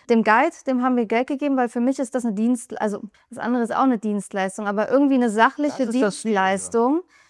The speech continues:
Speaker 1: im Gegensatz dazu. Also letztendlich haben die das gleiche Geld bekommen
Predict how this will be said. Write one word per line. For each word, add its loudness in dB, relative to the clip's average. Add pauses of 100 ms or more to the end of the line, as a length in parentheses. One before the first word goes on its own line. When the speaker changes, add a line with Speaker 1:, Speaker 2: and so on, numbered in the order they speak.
(180)
Speaker 1:
im 2
Gegensatz 2
dazu. 0
Also 0
letztendlich 0
haben 2
die 2
das -6
gleiche -2
Geld -2
bekommen -4